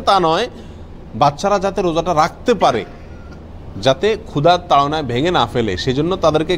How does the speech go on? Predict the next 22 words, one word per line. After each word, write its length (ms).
খেলনা 360
ইত্যাদি 340
দিয়ে 200
ভুলায় 320
রাখতেন। 320
এইসব 300
কিছু 240
থেকে 200
আশুরার 400
রোজার 300
গুরুত্ব 260
একজন 260
মুমিনের 340
কাছে 200
পরিষ্কারভাবে 800
ফুটে 280
ওঠে। 160
এই 80
জন্য 120
ভাই, 120
মুহররমের 560
দশ 100